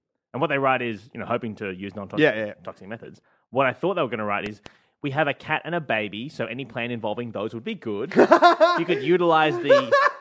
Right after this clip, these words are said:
Speaker 1: you could utilize the natural
Speaker 2: Yeah,
Speaker 1: predator
Speaker 2: when you
Speaker 1: of
Speaker 2: are,
Speaker 1: the rat.
Speaker 2: when, when you are posting your Rube Goldberg rat trap, <laughs> note that you can use a cat easily startled and a baby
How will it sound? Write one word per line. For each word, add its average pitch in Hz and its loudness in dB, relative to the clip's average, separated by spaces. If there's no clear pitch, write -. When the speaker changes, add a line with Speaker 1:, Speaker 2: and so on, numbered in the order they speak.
Speaker 1:
you 151 -6
could 170 -2
utilize 170 4
the 135 -10
natural 143 0
Speaker 2:
Yeah, 127 2
Speaker 1:
predator 208 4
Speaker 2:
when 240 2
you 269 6
Speaker 1:
of 269 10
Speaker 2:
are, 254 6
Speaker 1:
the - -2
rat. 104 2
Speaker 2:
when, 190 4
when 165 -2
you 214 4
are 247 4
posting 143 0
your 123 -2
Rube 135 -4
Goldberg 123 -2
rat 127 -2
trap, - -16
<laughs> - -20
note 139 2
that 175 -2
you 180 -4
can 226 -2
use 135 -2
a 117 -6
cat - -2
easily 185 -4
startled 202 2
and 214 4
a 254 4
baby 247 2